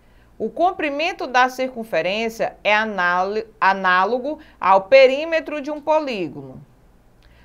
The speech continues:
Para calcular o comprimento da circunferência, utilizamos a fórmula C igual dois π R. A constante π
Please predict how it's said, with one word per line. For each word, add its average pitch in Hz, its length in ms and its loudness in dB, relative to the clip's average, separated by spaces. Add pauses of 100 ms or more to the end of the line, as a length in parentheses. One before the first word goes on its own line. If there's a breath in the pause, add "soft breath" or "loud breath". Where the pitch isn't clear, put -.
(120)
Para 185 240 4
calcular 196 540 2
o 180 60 2
comprimento 185 680 -8
da 175 200 0
circunferência, 262 840 -8
utilizamos 220 800 -8
a 247 140 -2
fórmula 208 580 -2
C 220 440 -4
igual 185 600 -4
dois 175 380 -6
π 247 240 -6
R. 147 340 -8 (1160 soft breath)
A 226 160 6
constante 254 520 -6
π 277 440 -6